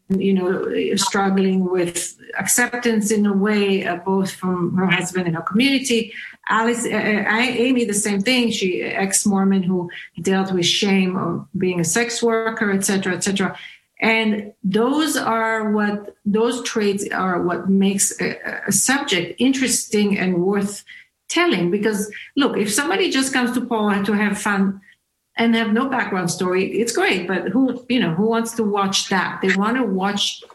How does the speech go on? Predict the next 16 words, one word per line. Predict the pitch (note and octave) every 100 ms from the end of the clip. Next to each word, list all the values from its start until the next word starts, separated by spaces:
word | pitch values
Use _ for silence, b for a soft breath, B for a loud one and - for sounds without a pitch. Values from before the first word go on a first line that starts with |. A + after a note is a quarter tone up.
| _ -
a |
real | F#3 F#3 B3+ C4+ C4+
person | G#3+ G#3 G3+ D#3+ D#3+
with | E3+
real | F3+ A3 C4
struggles, | - A3+ G#3 G3 D#3 E3
with | E3+ E3
real | G3 G#3
obstacles. | F3 E3+ - F#3 - - - B B B B B
And | - A3 G#3
for | A#3
me, | B3 E4+ D4+
having | A#3+ A#3+ A#3
been, | A3 G#3+ G#3 G#3
having | G3 G#3+ G3+ G3 F#3+ - _ - -
been | F#3+ G3 F#3 F3